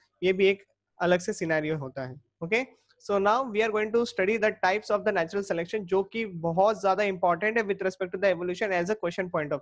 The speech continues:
view। Three topics we are going to deal over here, जैसे कि स्टेबलाइजिंग, दूसरा नाम होता है इसका बैलेंसिंग नेचुरल सिलेक्शन। तो स्टेबलाइजिंग में क्या होता है, इंटरमीडिएट जो होता है, ये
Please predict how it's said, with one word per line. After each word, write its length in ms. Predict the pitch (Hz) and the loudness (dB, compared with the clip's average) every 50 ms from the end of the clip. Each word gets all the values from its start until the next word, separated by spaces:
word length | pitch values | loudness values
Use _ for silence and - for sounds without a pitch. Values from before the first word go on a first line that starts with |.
| - 143 | -6 -14
view। 80 | 139 - _ _ _ _ _ _ _ _ _ _ _ _ _ _ _ _ _ _ _ _ _ _ _ _ _ _ _ _ _ _ _ _ _ _ _ _ _ _ - | -14 -14 _ _ _ _ _ _ _ _ _ _ _ _ _ _ _ _ _ _ _ _ _ _ _ _ _ _ _ _ _ _ _ _ _ _ _ _ _ _ -2
Three 160 | - 262 285 277 | 2 2 4 4
topics 360 | 277 247 240 269 269 - - | 2 0 0 -4 -6 -6 0
we 60 | 240 | 0
are 80 | 233 226 | 0 2
going 180 | 220 220 220 220 | 2 0 0 0
to 80 | 247 | -2
deal 220 | 208 214 214 220 220 | -2 -2 0 2 2
over 180 | 208 202 208 196 | 2 2 2 2
here, 140 | 196 196 208 | 2 2 2
जैसे 240 | 196 196 196 220 214 | 0 0 -2 0 -2
कि 80 | 220 | -2
स्टेबलाइजिंग, 600 | 214 - 208 185 175 202 202 202 196 202 233 233 185 | -2 0 0 0 2 4 2 2 2 0 -2 -2 -2
दूसरा 240 | 180 170 190 208 196 | -2 0 2 2 4
नाम 180 | 190 190 196 | 4 2 2
होता 180 | 196 196 185 214 | 2 0 2 2
है 60 | 208 | 2
इसका 180 | 202 202 233 220 | 2 2 0 -2
बैलेंसिंग 520 | 185 165 165 170 180 190 196 - 226 214 | 0 0 0 0 0 -2 -2 -4 -4 -2
नेचुरल 320 | 196 165 160 - 190 180 170 | -2 -4 -4 -2 -2 -2 -2
सिलेक्शन। 440 | - 151 143 147 - - 185 214 | -2 -4 -4 -4 -6 -8 -10 -10
तो 140 | 208 - 196 | -6 -6 -6
स्टेबलाइजिंग 540 | 196 - 196 185 190 202 196 196 214 220 220 | -4 0 -2 0 2 2 2 2 0 -2 -2
में 120 | 220 214 | -2 0
क्या 100 | 214 220 | 2 2
होता 240 | 214 202 185 196 220 | 2 2 2 2 0
है, 60 | 220 | -2
इंटरमीडिएट 680 | - 190 196 196 202 226 220 220 214 208 220 214 202 - | 0 -2 -2 0 0 -2 0 0 0 0 0 -2 0 0
जो 120 | 220 196 | -2 0
होता 300 | 185 180 175 175 208 202 | 0 0 0 2 0 2
है, 220 | 185 185 208 233 233 _ _ _ _ _ _ _ _ - 175 | 2 0 -2 -4 -6 _ _ _ _ _ _ _ _ -8 0
ये 340 | 175 196 208 220 233 240 | 2 4 4 4 2 0